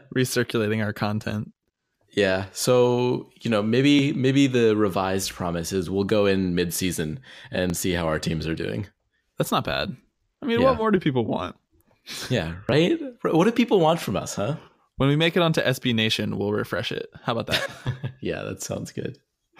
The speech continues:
Speaker 2: How are, uh, how are the Mets doing?
Speaker 1: <sighs> You know the answer to this question.
Speaker 2: I, I know the answer to this question, but I wanna hear you say it.
Speaker 1: I text you no less than five times a week complaining about the Mets, and not just complaining, being like,
Speaker 2: Five ti-, five times a week, I'd go day.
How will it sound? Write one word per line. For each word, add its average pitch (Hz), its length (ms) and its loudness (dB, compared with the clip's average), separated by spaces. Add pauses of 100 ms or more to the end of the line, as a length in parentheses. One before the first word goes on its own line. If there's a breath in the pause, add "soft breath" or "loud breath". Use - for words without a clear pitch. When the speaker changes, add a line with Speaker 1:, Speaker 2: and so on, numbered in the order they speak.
(600 loud breath)
Speaker 2:
How 131 260 4
are, 131 140 8
uh, 120 440 2
how 127 120 -2
are - 20 2
the 113 80 -2
Mets 107 240 -2
doing? 76 240 -8 (240)
Speaker 1:
<sighs> - 60 -8 (240 loud breath)
You 165 120 4
know 170 280 6
the 160 120 2
answer - 360 -4
to - 100 -6
this - 160 -8
question. - 440 -8
Speaker 2:
I, 98 160 -2
I 95 180 -6
know 82 200 -4
the 76 100 -6
answer 78 240 -6
to 76 60 -2
this 73 120 -6
question, 78 340 -6
but 90 100 0
I 92 60 2
wanna 95 220 2
hear 90 120 -2
you 82 120 0
say 82 320 0
it. - 200 -2 (220)
Speaker 1:
I 135 140 0
text 160 340 -4
you 180 320 2 (600)
no 143 420 2
less 123 240 2
than 113 140 -2
five 98 260 -4
times 104 260 -8
a 104 60 -6
week 82 360 -8
complaining 95 520 -6
about 87 240 -6
the - 80 -6
Mets, 78 260 -8
and 131 180 -4
not 156 220 0
just 175 220 -4
complaining, 113 560 -4
being 120 360 0
like, 107 220 0
Speaker 2:
Five 135 240 2
ti-, 135 220 0
five 143 180 2
times 127 220 2
a 85 80 2
week, 117 240 2
I'd 110 180 -2
go 98 140 2
day. - 460 -8